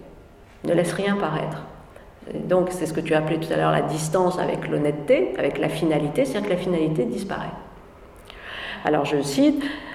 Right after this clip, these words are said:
euh, « Nous sommes aveugles, mais nos instruments, eux, sont muets. Je veux dire par là que leur apparence ne révèle plus leur finalité. »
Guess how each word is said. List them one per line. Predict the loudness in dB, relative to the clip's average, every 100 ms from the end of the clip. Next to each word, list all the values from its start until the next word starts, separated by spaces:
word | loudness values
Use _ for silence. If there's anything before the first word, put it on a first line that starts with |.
| -2 4
euh, « | 6 6 6 6 4 4 2 2 2 2 0 0 4
Nous | 6
sommes | 8 6 6 6
aveugles, | 6 6 6 2 -2 4
mais | 4 4
nos | 6 8 8
instruments, | 4 4 6 6 4 6
eux, | 4
sont | 4 2 4
muets. | 6 6 8
Je | 6
veux | 6
dire | 6 2
par | 2 0
là | 2 2
que | 4
leur | 4 4 2
apparence | 2 2 4 2 4 4 4
ne | 2
révèle | 4 6 6 4
plus | 4 4
leur | 4
finalité. » | 2 0 0 2 0 -4